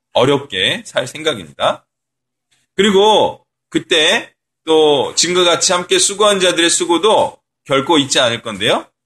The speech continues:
특별히 최근에 정말 십디시운 구원론에 휩쓸려서 돌아가지 않는,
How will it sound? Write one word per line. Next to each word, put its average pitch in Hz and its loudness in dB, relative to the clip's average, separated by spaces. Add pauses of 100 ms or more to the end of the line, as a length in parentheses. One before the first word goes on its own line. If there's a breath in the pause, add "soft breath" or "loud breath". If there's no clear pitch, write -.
(520)
특별히 214 0 (320)
최근에 196 0 (200)
정말 185 0
십디시운 233 0
구원론에 185 2
휩쓸려서 180 0 (260)
돌아가지 180 2
않는, 139 -2